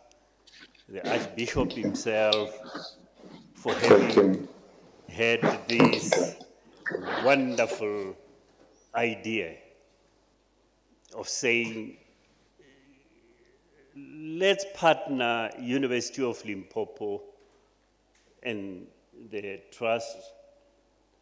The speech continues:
Speaker 1: so that we can jointly make sure we develop, like they said, a better tomorrow through skills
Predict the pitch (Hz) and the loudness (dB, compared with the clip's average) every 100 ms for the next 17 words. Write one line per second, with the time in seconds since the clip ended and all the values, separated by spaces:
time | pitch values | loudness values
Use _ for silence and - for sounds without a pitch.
0 | _ _ - - 127 117 117 113 110 110 | _ _ -12 -4 -2 0 -2 -2 -8 -10
1 | - 113 104 95 110 117 123 117 - 110 | -6 -6 -6 -8 -4 -2 -2 -4 -8 -8
2 | 113 110 110 98 107 107 98 - 135 110 | -6 -6 -8 -10 -8 -8 -8 -4 0 0
3 | 85 - - - _ _ _ _ _ _ | -2 -10 -20 -20 _ _ _ _ _ _
4 | _ _ _ _ _ 113 113 110 104 - | _ _ _ _ _ -8 -6 -4 -8 -8
5 | 113 110 120 123 123 - - - - - | -2 2 4 4 2 0 2 2 -2 -14
6 | - - 120 110 107 107 135 98 90 - | -20 -18 -4 0 0 -4 -12 -12 -12 -6
7 | 117 110 104 - - _ _ _ _ - | -4 -4 -6 -12 -20 _ _ _ _ -10
8 | 117 95 - 147 - 160 - 123 107 107 | -10 -6 -2 -2 0 -6 -4 -4 -2 -2
9 | 104 85 78 - _ _ _ _ _ _ | -2 -6 -10 -18 _ _ _ _ _ _
10 | _ - 135 117 113 110 101 - _ _ | _ -8 -4 -4 -4 -8 -10 -14 _ _
11 | - - 135 120 - - - | -12 -8 -4 -2 0 0 -2